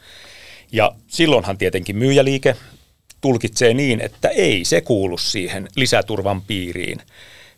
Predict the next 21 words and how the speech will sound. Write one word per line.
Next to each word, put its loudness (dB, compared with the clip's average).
Ja 2
ostaja 2
taas 0
oli 0
sitä 2
mieltä, 2
että -4
kyllähän -2
se -2
nyt -6
siihen -2
täytyy -4
kuulua, -4
ja -4
ei 4
ne 0
päässyt 0
siitä, -2
ö, -6
yhteisymmärrykseen, -2
niin -4